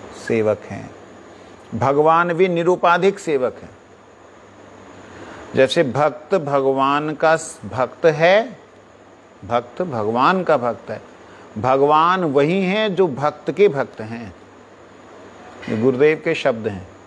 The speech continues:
भगवान कौन? भक्त में भक्तिमान, गुरु जी के शब्द। भक्त कौन? जो भगवान के दासों का दास। अब देखिए,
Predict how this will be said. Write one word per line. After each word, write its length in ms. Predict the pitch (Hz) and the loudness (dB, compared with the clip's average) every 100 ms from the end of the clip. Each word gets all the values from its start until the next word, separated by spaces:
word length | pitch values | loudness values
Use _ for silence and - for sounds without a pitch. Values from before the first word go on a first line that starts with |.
| - - - - - | -20 -20 -20 -18 -2
भगवान 500 | 123 135 156 170 170 | 2 4 4 2 0
कौन? 600 | 165 165 170 170 170 175 - - - - - - - - - | 2 4 4 2 -2 -10 -18 -20 -20 -20 -20 -20 -20 -20 -6
भक्त 360 | 131 135 - - | -2 -2 -2 -4
में 260 | 143 143 117 | 0 0 -2
भक्तिमान, 1080 | 123 - 139 135 139 139 139 135 120 107 92 - - - - - - - - - - - - - - 113 | -4 -4 -2 0 2 4 4 0 -4 -10 -16 -20 -20 -20 -20 -20 -20 -20 -20 -20 -20 -20 -20 -20 -8 -2
गुरु 140 | 123 | 0
जी 120 | 120 | -2
के 120 | 117 107 | -4 -6
शब्द। 280 | 92 90 - - - - - - - - - - - - - - - - - - - - - | -10 -14 -16 -20 -20 -20 -20 -20 -20 -20 -20 -20 -20 -20 -20 -20 -20 -20 -20 -20 -20 -14 -4
भक्त 360 | 117 143 - 170 | 0 0 0 -2
कौन? 680 | - 160 170 170 175 175 - - - - - - - 110 | 4 4 4 2 -2 -8 -14 -20 -20 -20 -20 -20 -20 -12
जो 200 | 107 123 | -6 -6
भगवान 640 | 113 120 117 120 123 123 | 0 0 2 0 0 -2
के 160 | 117 117 | -4 -4
दासों 480 | 104 104 101 110 101 | -2 -2 -2 -8 -10
का 140 | 95 | -10
दास। 440 | 90 87 85 78 - - - - - - - - - - - - - - - - - - - - - - 208 - - - - - - - - | -6 -4 -4 -8 -12 -20 -20 -20 -20 -20 -20 -20 -20 -20 -20 -20 -20 -20 -20 -20 -20 -20 -18 -18 -18 -18 -18 -18 -18 -20 -20 -20 -20 -18 -6
अब 120 | 110 117 | -2 0
देखिए, 440 | 147 160 175 | 0 0 -2